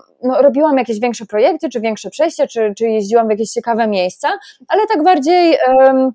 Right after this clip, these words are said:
tak turystycznie i tak, y, z myślą, że właściwie to może raz do roku, może dwa razy do roku mogę coś takiego zrobić. A teraz, ponieważ dałam sobie <laughs> czas do końca roku, to sobie myślę,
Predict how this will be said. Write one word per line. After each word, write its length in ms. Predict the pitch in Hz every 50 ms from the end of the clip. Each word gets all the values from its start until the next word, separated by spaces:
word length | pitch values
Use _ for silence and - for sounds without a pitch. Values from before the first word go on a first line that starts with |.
| _ _ _ _ _ _ _ _ _ _
tak 140 | 302 294
turystycznie 1040 | - 311 320 294 269 - - - 370 370 359 - 311 320 294 285 277 269 262 254 247 -
i 180 | 240 240 226 202
tak, 280 | 247 240 226 214 - 247
y, 420 | 240 233 233 226 220 226 226 226 226
z 120 | 202 202
myślą, 420 | 240 240 247 240 - 247 240 233 220
że 80 | 226
właściwie 300 | 208 226 220 - 208 208
to 120 | 196 214 202
może 300 | 202 202 196 180 208 214
raz 300 | 254 277 285 285 254 233
do 80 | 254
roku, 260 | 247 240 220 - 208
może 160 | 196 185 190 190
dwa 180 | 190 233 269
razy 240 | 277 277 262 254 254
do 100 | 240 240
roku 200 | 240 240 226 247
mogę 140 | 233 226 226
coś 140 | 233 220 -
takiego 280 | 233 220 - 220 220
zrobić. 320 | 202 202 202 202 220 311 - _ - - - - - _
A 80 | - 208
teraz, 220 | 285 285 392 294
ponieważ 320 | - 320 262 302 302 294 233
dałam 200 | 269 247 247 262
sobie 160 | - 285 247 208
<laughs> 40 | 247
czas 120 | 269 320 240
do 100 | 339 -
końca 300 | - 262 285 - 294 214
roku, 220 | 208 208 - 262
to 80 | 220 247
sobie 180 | - 240 226 220
myślę, 280 | 220 208 - 220 208